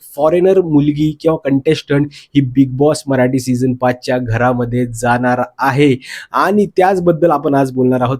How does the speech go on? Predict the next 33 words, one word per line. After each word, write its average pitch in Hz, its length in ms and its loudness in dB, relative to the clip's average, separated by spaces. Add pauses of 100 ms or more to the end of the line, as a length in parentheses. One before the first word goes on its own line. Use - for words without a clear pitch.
कोण 196 180 4
असू 170 240 -6
शकते - 180 -4
ही 143 160 2
व्यक्ती, 143 260 -2
त्याबद्दलच 147 420 0
बोलणार 139 240 0
आहोत. 135 200 -2 (240)
त्याआधी 156 340 2
तुम्ही 151 220 2
आपल्या 143 280 0
चॅनलला, 139 380 0
म्हणजे 131 280 -4
आपली 170 340 -2
चावडीला 151 500 2
सबस्क्राईब 151 520 -4
केलं 147 200 2
नसेल 143 220 -2
ना, 139 60 -4
तर 135 80 -6
सबस्क्राईब 151 540 -6
करा, 151 160 2
कारण 143 360 -2
की 151 160 0 (260)
इथून 196 300 0
पुढे 165 200 2 (100)
आपण 160 280 0
रोज 170 380 2
भेटणार 139 400 -4
आहोत 131 240 -4 (160)
धारधार 143 500 0
रिव्ह्यूज 131 580 0
घेऊन 131 320 2